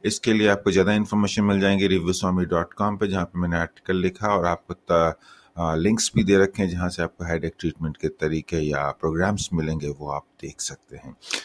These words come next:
तो दोस्तों, आज के podcast के लिए बहुत ही, अ, बहुत धन्यवाद, और सरदर्दी से बचे रहें। सरदर्दी जब एक लिमिट से ज़्यादा हो जाए, तो doctor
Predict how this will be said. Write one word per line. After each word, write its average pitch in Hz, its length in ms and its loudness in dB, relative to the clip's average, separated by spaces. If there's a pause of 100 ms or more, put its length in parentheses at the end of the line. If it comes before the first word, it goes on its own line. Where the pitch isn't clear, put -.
(140)
तो 90 60 -8
दोस्तों, 98 320 4
आज 95 120 2
के 107 80 -4
podcast 95 500 -2
के 95 60 0
लिए 90 100 0 (180)
बहुत 110 420 0
ही, 113 260 2
अ, 95 380 4
बहुत 85 400 0
धन्यवाद, 101 500 2
और 85 280 -2 (120)
सरदर्दी 98 480 4
से 110 160 -2
बचे 95 260 4
रहें। 95 280 2 (360)
सरदर्दी 107 520 4
जब 98 180 4
एक 95 120 4
लिमिट 92 260 2
से - 140 -8
ज़्यादा 85 240 4
हो 85 160 2
जाए, 82 140 2
तो 80 120 -4
doctor - 420 -4